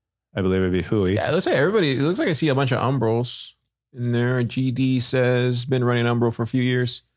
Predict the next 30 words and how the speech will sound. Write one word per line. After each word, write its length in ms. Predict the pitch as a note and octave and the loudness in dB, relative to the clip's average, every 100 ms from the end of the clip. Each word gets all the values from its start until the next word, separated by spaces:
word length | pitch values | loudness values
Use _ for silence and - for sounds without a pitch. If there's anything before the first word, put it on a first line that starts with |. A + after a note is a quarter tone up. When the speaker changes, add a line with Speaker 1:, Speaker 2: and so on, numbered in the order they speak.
| _ _ _ _ _ _ _ _ _ _ _ - | _ _ _ _ _ _ _ _ _ _ _ -16
Speaker 2:
Uh, 240 | C#3 C3 - | -12 -8 -6
two 180 | - E3+ | -2 0
dojos 440 | D3 D3 C#3+ C#3+ C3 | 2 2 2 2 0
and 100 | A#2+ | 0
a 20 | |
Citadel 540 | - B2+ A2 G#2+ A2+ - - _ _ _ - | 0 -2 -2 -2 -4 -6 -18 _ _ _ -10
Valley 520 | - - - - B2 - - - | -8 -6 -8 -8 -10 -10 -18 -12
dog." 280 | - - B2+ - _ _ _ _ _ - - _ _ _ _ _ _ - | -12 -10 -12 -14 _ _ _ _ _ -20 -20 _ _ _ _ _ _ 0
Speaker 1:
Yeah. 340 | F3 A#2+ - - | 0 0 -6 -4
Uh, 400 | A#2 A#2+ A#2 - - _ _ _ _ _ | 0 2 2 -2 -10 _ _ _ _ _
yeah, 120 | F#3 | 0
pretty 300 | A3+ - E3+ | 0 2 0
cool. 320 | D3+ E3 E3+ D#3 | 2 4 4 2
Back 360 | - C#3+ C3 | -2 -2 2
and 80 | C#3+ | 2
forth 280 | D3 C#3+ C#3 | 2 2 2
about 300 | C#3 C3 C3+ | 2 2 2
running 280 | C3 C3 B2+ | 2 4 4
a 40 | |
node. 300 | B2+ B2 B2 | 4 4 2
Lots 200 | A#2+ A#2 | 2 0
of 40 | |
people 380 | A#2+ A2+ G#2+ - - | 0 2 2 -2 -4
con-, 180 | B2+ A2 _ | -4 -4 _
like, 180 | G#2 G2 _ | -2 -2 _
d-, 80 | - - | -14 -8
describing 440 | - - G2+ G2+ G2 | -4 0 0 2 2
their 160 | C3+ | 4
node 260 | C3+ B2+ A#2 | 4 2 0
setup. 580 | - B2+ B2+ A#2+ B2 | 0 2 2 2 -2